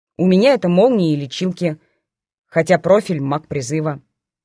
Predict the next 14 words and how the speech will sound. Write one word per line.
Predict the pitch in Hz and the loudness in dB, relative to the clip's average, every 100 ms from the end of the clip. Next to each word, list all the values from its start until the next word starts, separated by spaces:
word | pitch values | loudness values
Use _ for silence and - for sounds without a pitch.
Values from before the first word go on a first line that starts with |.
| _ _ - | _ _ -8
Но | 170 196 | -2 2
надо | 214 208 | 2 0
будет | 202 214 190 | -2 -4 0
прокачивать | 202 202 208 202 190 190 | -2 2 0 0 -4 -4
интеллект | 180 220 254 - | -2 0 0 0
и | |
мудрость, | 202 196 160 147 - | 0 0 -2 -6 -8
чтобы | - 180 170 | -8 -6 -2
хватало | 185 180 170 175 | -2 0 0 0
маны. | 175 147 127 - _ _ _ _ _ _ | 0 -2 -8 -14 _ _ _ _ _ _
При | 170 196 | -2 0
этом | 202 196 | 0 0
новые | 220 302 294 | 0 0 0
заклинания | 214 185 196 185 170 151 131 | -2 -2 -2 0 0 -2 -6